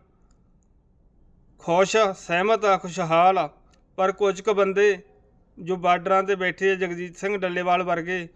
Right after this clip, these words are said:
ਉਹੀ ਐਮ ਐਸ ਪੀ ਦੀਆਂ ਮੰਗਾਂ ਮੰਗ ਰਹੇ ਆ। ਇਹ ਐਮ ਐਸ ਪੀ ਇਕੱਲੇ ਜਗਜੀਤ ਸਿੰਘ ਡੱਲੇਵਾਲ ਦੇ ਘਰ ਤਾਂ ਜਾਣੀ ਨਹੀਂ,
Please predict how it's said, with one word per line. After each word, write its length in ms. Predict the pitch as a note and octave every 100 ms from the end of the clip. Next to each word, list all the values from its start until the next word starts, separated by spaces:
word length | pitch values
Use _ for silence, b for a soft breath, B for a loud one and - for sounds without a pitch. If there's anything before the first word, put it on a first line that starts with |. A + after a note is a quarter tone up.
| _ _ _ _ -
ਉਹੀ 480 | F#3 F3+ A3 G3 F3+ _ _ _ _ -
ਐਮ 200 | F#3+ G3
ਐਸ 140 | F#3+ -
ਪੀ 140 | G3+
ਦੀਆਂ 180 | F#3+ G3
ਮੰਗਾਂ 320 | F#3 F3 F#3
ਮੰਗ 260 | F#3+ F3 D#3+
ਰਹੇ 240 | D#3 E3
ਆ। 80 | C#3+ B2+ _ _ _ _ _ _ _ _ _ _ _ _ _ _ _ _ _ _ _ - - - -
ਇਹ 200 | G#3 A#3
ਐਮ 200 | G#3+ G#3+
ਐਸ 180 | G3
ਪੀ 100 | G#3+ A3+
ਇਕੱਲੇ 440 | G#3+ G#3 A3+ A3+ A#3
ਜਗਜੀਤ 420 | F3+ F3 F#3 F#3
ਸਿੰਘ 200 | F3+ G#3+
ਡੱਲੇਵਾਲ 460 | F#3+ F#3+ G3 G3 G3
ਦੇ 100 | G#3+
ਘਰ 160 | G#3 D#3+
ਤਾਂ 160 | G3+ F#3+
ਜਾਣੀ 300 | F3+ F3+ G3+
ਨਹੀਂ, 180 | G3+